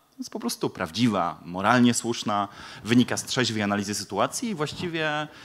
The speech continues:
nie byłoby nic dziwnego w tym, gdyby wszyscy na świecie ją podzielali, bo przecież to jest obowiązująca, właściwa perspektywa. Problem z tym ujęciem, e, rzeczywistości polega na tym, że w rzeczywistości jest dokładnie odwrotnie. Otóż,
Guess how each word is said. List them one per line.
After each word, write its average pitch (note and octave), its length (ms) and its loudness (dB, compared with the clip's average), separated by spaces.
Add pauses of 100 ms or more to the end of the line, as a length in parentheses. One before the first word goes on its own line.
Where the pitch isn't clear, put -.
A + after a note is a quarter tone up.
(240)
nie B2 140 6
byłoby C#3 280 4
nic C#3 160 4
dziwnego A2+ 380 -2
w - 80 -6
tym, D3+ 140 -4
gdyby F3 240 -6 (220)
wszyscy - 360 -6
na F2 80 0
świecie - 320 -8
ją F#2 140 -6 (160)
podzielali, G2 480 -2
bo B2 80 -6
przecież - 440 -8
to C3 100 0
jest B2 160 -2
obowiązująca, D3+ 580 0
właściwa D#3 380 4
perspektywa. - 640 -8 (1080)
Problem B2 680 4 (100)
z - 300 -8 (720)
tym C#3+ 260 0
ujęciem, F#2 840 -4
e, F#2 240 -4
rzeczywistości A2+ 640 -4
polega E3+ 260 0
na A2 100 2
tym, F#3 140 -2
że D#3 160 -2
w G#2 100 -12
rzeczywistości G#2+ 720 -10
jest G#2+ 200 -2
dokładnie A#2+ 360 0
odwrotnie. F#3 420 4 (140)
Otóż, A2+ 380 -2